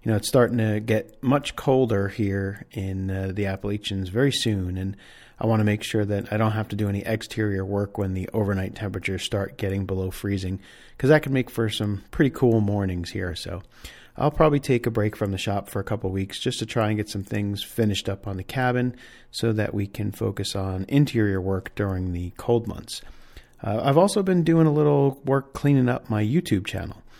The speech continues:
Uh, some folks have emailed me about what they thought were new videos that I had posted recently, but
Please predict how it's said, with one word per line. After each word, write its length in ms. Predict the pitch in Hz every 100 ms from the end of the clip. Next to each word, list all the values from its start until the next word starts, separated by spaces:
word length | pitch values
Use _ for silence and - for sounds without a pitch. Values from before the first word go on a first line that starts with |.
| - _ -
Uh, 160 | 104
some 220 | 101 135 139
folks 280 | 139 139 -
have 280 | 113 110 - -
emailed 400 | 110 101 101 95
me 240 | 98 98
about 320 | 95 95 101 - - - - _ _
what 180 | 110 -
they 160 | 120
thought 380 | 117 123 110 -
were 280 | 107 101 95
new 220 | 104 180
videos 640 | 127 104 95 90 92 -
that 120 | 107
I 120 | 104 98
had 160 | 98
posted 380 | - 110 - -
recently, 540 | 104 98 101 98 95 98
but 260 | 104 95